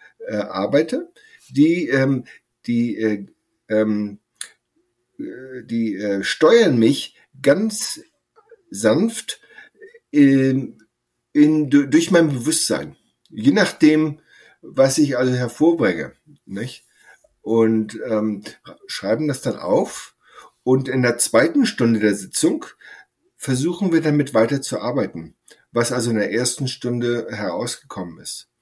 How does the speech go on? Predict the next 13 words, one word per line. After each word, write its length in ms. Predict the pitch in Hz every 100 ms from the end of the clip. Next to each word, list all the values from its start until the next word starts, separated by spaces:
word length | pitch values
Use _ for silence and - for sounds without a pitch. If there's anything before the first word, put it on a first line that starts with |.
| _ _ _ -
Und 180 | 113 113
die 80 | 107
zweite 380 | - 123 123
Stunde 420 | - - 165 165 151
kann 220 | 156 147
also 200 | 131 120
sehr 220 | 113 131
emotional 720 | 147 139 - 120 104 110 120
oft 240 | 92 - -
sein, 400 | 78 82 110 - _ _ _ _ _ - -
weil 680 | - 107 107 107 107 104 101
die, 440 | 101 101 101 98
ähm, 560 | 87 98 92 92 95